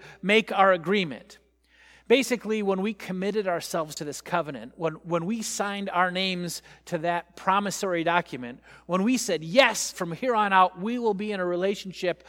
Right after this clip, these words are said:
of promise with each other," we were saying, "I'm committing myself to you,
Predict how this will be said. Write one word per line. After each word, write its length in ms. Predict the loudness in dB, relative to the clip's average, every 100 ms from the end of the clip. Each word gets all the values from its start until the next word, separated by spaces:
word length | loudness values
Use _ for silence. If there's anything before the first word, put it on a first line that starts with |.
| -20 -6
of 180 | -4 -4
promise 480 | -2 2 2 0 -4
with 160 | -6 -6
each 220 | -10 -10
other," 320 | -10 -10 -14 -18 -20 -20 -4
we 160 | 2
were 120 | 2
saying, 720 | 2 2 4 6 4 2 -4 -12 -18 -20 _
"I'm 280 | 6 6 6
committing 600 | -2 -2 2 4 4 2
myself 460 | 0 0 0 -4 -6
to 120 | -6
you, 360 | -2 -4 -6